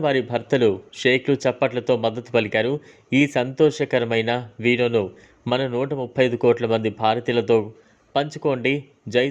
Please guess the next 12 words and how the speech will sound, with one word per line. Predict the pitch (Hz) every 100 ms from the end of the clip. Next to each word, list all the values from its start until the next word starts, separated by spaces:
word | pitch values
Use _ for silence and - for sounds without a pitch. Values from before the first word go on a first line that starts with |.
| 139
శ్రీరామ్ | 127 120 127 131 -
అనే | 117 117 117
క్యాప్షన్తో | 117 - 117 113 143 139 _
ప్రచారంలో | 120 120 131 113 110 101
ఉంది. | 98 90 - _ _ _ _ -
రెండు | 139 170
వేల | 180 160
పంతొమ్మిదిలో | 135 131 127 120 131 - 123
ఈ | 123
వీడియో | 120 123 107 92 - _ 123
మిడిల్ | 147 170
ఈస్ట్‌లో | 147 -